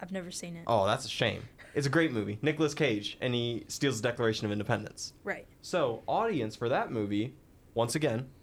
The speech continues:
Speaker 2: a seventy-six. Critics rated it a forty-six.
Speaker 1: That is a huge split.
Speaker 2: That is, that is a thirty percentile split.
Speaker 1: Yeah.
Speaker 2: And it's not just that critics are rating movies really bad and audiences are,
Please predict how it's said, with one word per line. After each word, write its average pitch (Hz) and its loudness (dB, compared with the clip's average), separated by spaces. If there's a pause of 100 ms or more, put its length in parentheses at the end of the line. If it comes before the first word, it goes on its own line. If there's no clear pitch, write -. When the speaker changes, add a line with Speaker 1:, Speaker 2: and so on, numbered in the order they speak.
(260)
Speaker 2:
a 143 4
seventy-six. 123 0 (320)
Critics - 0
rated 127 2
it 135 2
a 143 2
forty-six. - -6 (760)
Speaker 1:
That 220 4
is 233 2
a 214 4
huge 214 -6
split. - -6
Speaker 2:
That 131 4
is, 151 -2 (200)
that 151 2
is 165 -4
a 139 -2 (200)
thirty 170 0 (140)
percentile 143 2
split. - -4 (200)
Speaker 1:
Yeah. 180 -4 (320)
Speaker 2:
And 147 4
it's 165 0
not 208 2
just 180 -2
that 139 2 (120)
critics 160 2
are 143 4
rating 123 0
movies 110 0
really 113 4
bad 104 0
and 101 0
audiences 120 0
are, - -6